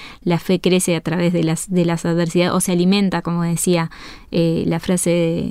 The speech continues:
de, de George Mueller, eh,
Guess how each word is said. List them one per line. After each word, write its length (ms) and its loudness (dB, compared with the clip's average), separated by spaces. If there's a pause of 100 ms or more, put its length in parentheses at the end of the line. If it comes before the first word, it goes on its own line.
(120)
de, 380 -4
de 200 -4
George 320 -2
Mueller, 440 0 (540)
eh, 560 0